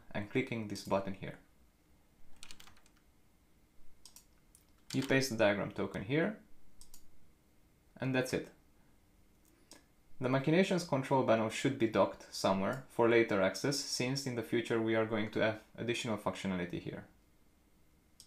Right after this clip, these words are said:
I'm using a really simple diagram that is associated with our example scene in the Machinations app asset store package.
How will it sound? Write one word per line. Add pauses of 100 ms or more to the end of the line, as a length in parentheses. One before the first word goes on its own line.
(960)
I'm
using
a
really
simple
diagram
that
is
associated
with
our
example
scene
in
the
Machinations
app
asset
store
package.